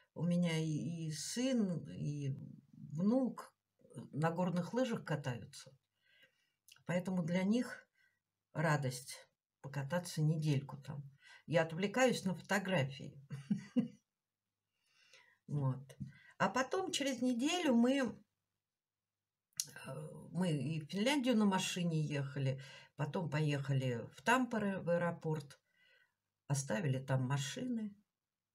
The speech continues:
на двух ездили, потому что народу у нас было прилично. <laughs> Вот, оставили там машины и полетели в Германию. В Германию мы прилетели во Франкфурт.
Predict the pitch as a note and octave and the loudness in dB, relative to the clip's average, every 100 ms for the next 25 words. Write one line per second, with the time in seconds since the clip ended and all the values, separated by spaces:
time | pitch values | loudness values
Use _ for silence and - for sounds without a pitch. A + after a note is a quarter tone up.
0 | - D3+ C#3+ C#3+ C#3 - C3+ C3+ C#3 - | -2 0 2 0 -2 -2 -4 -4 -6 -12
1 | - _ - B2+ C3+ - - - - - | -16 _ -12 -6 -6 -6 -8 -8 -10 -14
2 | - C#3 C#3 C#3 C3 B2+ C3+ C#3 C3 - | -4 -2 0 0 0 -2 -2 -2 -2 -2
3 | D3 D3 C3 C3+ - - - - - - | -4 -2 -2 -2 -2 -4 -6 -4 -6 -6
4 | - _ _ _ _ - - - _ C#3+ | -10 _ _ _ _ -20 -20 -20 _ -6
5 | C#3+ C#3 C3 - F3+ E3 C3+ - C#3 C#3 | -4 -4 -8 -4 -2 0 -2 0 2 2
6 | D#3 D3+ - C4+ C#4 B3+ B3 - _ _ | 2 -2 -4 -2 -2 -2 -4 -10 _ _
7 | _ _ _ _ - F#4 A3 E3 - B3+ | _ _ _ _ -4 4 4 4 2 2
8 | A#3 D#3+ D3 C3+ B2 A#2 A2+ A2 - _ | 4 4 4 4 4 2 -2 -8 -14 _
9 | _ _ _ _ _ _ _ - - - | _ _ _ _ _ _ _ 0 0 -10
10 | - - _ - D3+ F3 G#3+ E4 E4 D#4 | -20 -20 _ -8 0 4 6 4 2 2
11 | C#4+ C4+ B3 A#3+ A#3+ A#3 - A3+ G#3 G3 | 2 2 0 -2 0 -2 -2 0 0 2
12 | A3 A#3 - B2 A2+ - - - - - | 2 0 0 0 0 -6 -14 -14 -14 -16
13 | - | -20